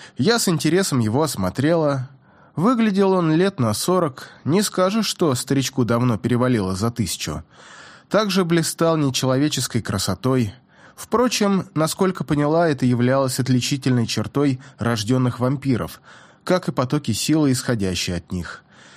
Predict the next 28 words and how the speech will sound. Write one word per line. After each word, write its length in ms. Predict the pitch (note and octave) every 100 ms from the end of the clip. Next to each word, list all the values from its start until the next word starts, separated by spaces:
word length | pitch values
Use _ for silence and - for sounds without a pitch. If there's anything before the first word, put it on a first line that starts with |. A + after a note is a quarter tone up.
| -
Это 200 | D3+ E3+
вызывало 440 | G#3+ F#3+ F#3 F#3+ F#3
нечто 380 | F3 F3 - E3+
сродни 380 | E3 D#3 D3+
обожанию 800 | D#3 D3+ E3+ C3 C#3+ D#3+ A#2 E2+
по 160 | - A2+
отношению 580 | G#2 A2+ A2 A#2+ G#2+ G#2
к 60 |
старейшине. 800 | - A#2+ A2 G2 - E2+ D#2+ D#2+ - _ - -
Я 240 | G#2+ F#3
с 120 | G#3+
этим 420 | A3+ G#3+ G3 F3+ D3+
справлялась 760 | - - C3+ B2 C3 D3+ C3 B2+
едва-едва. 800 | G#2+ G#2+ A#2 G#2 F2+ F#2 E2+ E2 _ - - - -
И 120 | B2
то 200 | C3 B3+
только 320 | B3+ G#3+ -
потому, 360 | F3+ F3 E3+ F#3
что 180 | - C3+
было 240 | D#3 C#3+
стыдно 460 | B2+ F#3+ G3 F3 D3+
перед 260 | C#3+ B2+
Найджелом, 560 | C#3 F3 D3 D3+ C#3+ C3+
ожидающим 600 | A#2 A2 C#3 C#3 - B2+
меня 260 | B2 A#2+
в 80 | -
пограничном 800 | - A2+ G#2+ G2+ G#2+ - G#2+ G2
городе. 580 | F#2 G2+ F2 D#2+ C#2